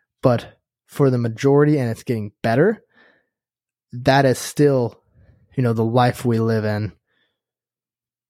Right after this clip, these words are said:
And it is still way better than, you know, most everywhere else in the world. Like, you go talk to these people, you know, from some other countries, not all,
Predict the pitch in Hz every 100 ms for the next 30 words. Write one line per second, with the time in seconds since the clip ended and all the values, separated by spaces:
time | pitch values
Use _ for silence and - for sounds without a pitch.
0 | _ - 120 113 - 123 117 - - -
1 | - 175 139 113 117 139 135 - 131 120
2 | 104 101 - _ _ _ _ - 113 110
3 | 104 101 95 - 113 101 110 _ _ _
4 | _ _ 127 139 135 - - 123 120 113
5 | 110 87 104 - 92 82 98 90 - -
6 | _ _ _ _ _ _ _ _ - -
7 | 113 139 143 - 120 - - 110 101 -
8 | 120 - 101 98 _ _ _ _ - 110
9 | 101 107 101 - 135 113 120 110 101 135
10 | 127 - 98 - 120 180 175 110 -